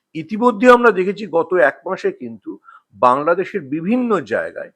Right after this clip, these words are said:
আওয়ামী লীগের মিছিল সংগঠিত হয়েছে এবং আওয়ামী লীগের কেন্দ্রীয় কমিটির সদস্য, প্রেসিডিয়াম মেম্বার, জাহাঙ্গীর কবির নানকরা প্রকাশ্যে প্রেস বিবৃতি দিয়ে এই মিছিলগুলি সংগঠনের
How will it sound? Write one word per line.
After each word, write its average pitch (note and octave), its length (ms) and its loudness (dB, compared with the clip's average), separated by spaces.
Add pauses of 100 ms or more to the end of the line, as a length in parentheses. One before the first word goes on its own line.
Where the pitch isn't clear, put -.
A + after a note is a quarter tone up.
(560)
আওয়ামী E3 320 4
লীগের G3 320 -2
মিছিল D#3+ 360 -10
সংগঠিত A2+ 560 -6
হয়েছে - 400 -14 (320)
এবং F3 340 -4
আওয়ামী D3 360 2
লীগের F#3+ 360 -2
কেন্দ্রীয় D3+ 360 -2
কমিটির D#3+ 400 -6
সদস্য, C#3 640 -4
প্রেসিডিয়াম C3+ 560 -6
মেম্বার, C3 560 -2
জাহাঙ্গীর C3 540 -4
কবির C3 240 -10
নানকরা A2 580 -8 (420)
প্রকাশ্যে A#3 540 4
প্রেস G3+ 360 2
বিবৃতি F3+ 500 -10
দিয়ে C#3+ 200 -4
এই D#3 140 -2
মিছিলগুলি D#3 640 -16
সংগঠনের C3+ 680 -6